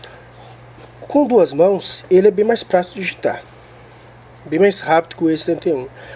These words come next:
Porém, com uma mão ainda é imbatível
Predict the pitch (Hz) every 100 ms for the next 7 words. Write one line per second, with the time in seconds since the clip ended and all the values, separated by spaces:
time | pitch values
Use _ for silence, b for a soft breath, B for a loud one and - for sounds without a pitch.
0 | B B - - 262 269 175 196 202 -
1 | 262 277 202 - 233 262 233 139 147 202
2 | 185 - - B B - 175 190 185 185
3 | 220 208 - - 180 208 143